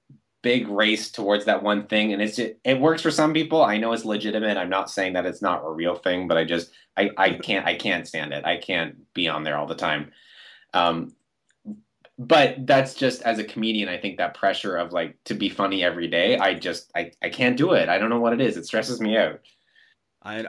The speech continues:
Speaker 2: I, I can absolutely understand why that might be the case.
Speaker 1: Um, but you can, <sighs> I was gonna say this, gonna ha-, I have a op-, I run and produce an open mic night here in Lindsay, but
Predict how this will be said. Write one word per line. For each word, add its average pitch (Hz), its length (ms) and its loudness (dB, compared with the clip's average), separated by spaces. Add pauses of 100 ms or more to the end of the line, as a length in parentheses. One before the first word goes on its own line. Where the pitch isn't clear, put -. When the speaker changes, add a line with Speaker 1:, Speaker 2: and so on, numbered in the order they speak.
(120)
Speaker 2:
I, 120 80 -4 (140)
I 135 100 0
can 123 320 -8 (360)
absolutely 156 460 -4
understand 107 440 -8
why 92 120 -10
that 87 140 -12
might 87 140 -20
be 90 80 -16
the 76 100 -20
case. - 200 -18
Speaker 1:
Um, 110 460 2 (180)
but 135 600 4 (140)
you 123 480 2
can, 127 420 0 (100)
<sighs> - 80 -20
I - 240 -12
was 95 140 -16
gonna 110 180 -4
say 92 180 0
this, 85 160 -10 (380)
gonna 104 180 -2
ha-, 98 260 -2
I 98 120 2
have 113 180 2
a 104 120 -2
op-, 131 280 0
I 110 120 0
run 127 400 2
and 110 200 -6
produce 107 300 -4
an 98 100 -4
open 101 280 -2
mic 92 300 0
night 87 380 -4 (580)
here 104 200 -2
in 90 120 -8
Lindsay, 85 640 -4 (420)
but 90 360 0